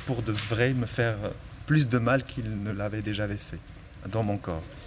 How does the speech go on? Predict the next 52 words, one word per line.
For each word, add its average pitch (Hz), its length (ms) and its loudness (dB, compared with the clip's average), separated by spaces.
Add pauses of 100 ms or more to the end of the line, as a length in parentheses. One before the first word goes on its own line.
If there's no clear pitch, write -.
(520)
Alors 123 180 2
que 147 140 4
là, 175 280 6
je 127 140 2
me 131 80 6
balade 127 380 6
dans 120 100 0
le 110 80 -4
quartier 117 300 -4
aujourd'hui, 107 420 2
en 120 140 4
deux 104 140 -2
mille 104 220 0
vingt 101 280 0
et 117 100 6
un, 185 160 6 (420)
je, 104 280 0
je 98 140 -4
n'ai 113 100 -2
pas 143 160 2
peur. 143 420 6
Je - 80 -6
sais - 200 -6
pas, 123 100 -6 (380)
c'est - 100 -12
comme 139 160 4
si, 143 440 4
euh, 127 100 6
il 117 160 2
ne, 120 60 4 (840)
ça - 100 -2
doit 123 80 4
être - 100 -2
aussi 127 240 2
l'effet 120 280 6
de 127 100 4
l'âge. 143 300 6
Je 120 40 0
veux 120 80 4
dire, 120 100 4 (220)
ils, 120 60 -2
ils 110 40 -8
pour-, 110 240 -4
ils 107 140 -4
n'ont, 107 60 -4
ils - 500 -10
pourront 107 200 -4
plus 113 200 -2
rien 107 220 2
me 107 160 0
faire 117 320 4
de, 101 320 -2